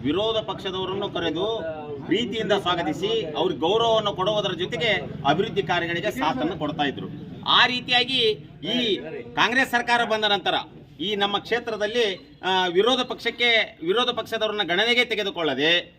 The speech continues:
ಅದನ್ನ ತೆಗೆದುಕೊಳ್ಳೋದು ಬೇಕಾಗಿಲ್ಲ ಅವರು, ಆದ್ರೆ ಪ್ರೀತಿ ಗೌರವವನ್ನ ಕೊಡ್ತಾ ಇಲ್ಲ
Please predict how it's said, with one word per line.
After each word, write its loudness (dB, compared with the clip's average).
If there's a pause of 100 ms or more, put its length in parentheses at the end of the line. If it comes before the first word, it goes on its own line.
(140)
ಅದನ್ನ 0
ತೆಗೆದುಕೊಳ್ಳೋದು 2
ಬೇಕಾಗಿಲ್ಲ 6
ಅವರು, 0
ಆದ್ರೆ 4
ಪ್ರೀತಿ -2
ಗೌರವವನ್ನ 0
ಕೊಡ್ತಾ -4
ಇಲ್ಲ 0